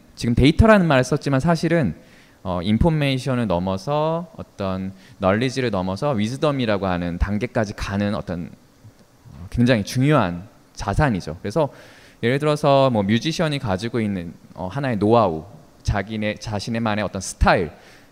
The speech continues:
그리고 사실 기계가 아직은 정복하지 못하는 게 우리의 인체와 결합돼 있는 어떤 체화된 인지랄까? 내 혀의 어떤 움직임, 그건 굉장히 각각 자기가 가지고 있는 특성이잖아요. 내 음색,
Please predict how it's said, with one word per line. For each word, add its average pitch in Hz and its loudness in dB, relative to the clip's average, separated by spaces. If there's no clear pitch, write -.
그리고 107 -6
사실 165 -4
기계가 165 0
아직은 131 0
정복하지 123 -4
못하는 110 -4
게 101 0
우리의 92 -2
인체와 147 6
결합돼 135 4
있는 127 -2
어떤 92 -4
체화된 165 0
인지랄까? 101 0
내 104 2
혀의 180 4
어떤 107 -2
움직임, 101 -4
그건 131 0
굉장히 143 2
각각 - -2
자기가 117 0
가지고 110 0
있는 107 -2
특성이잖아요. 101 -4
내 113 2
음색, 120 2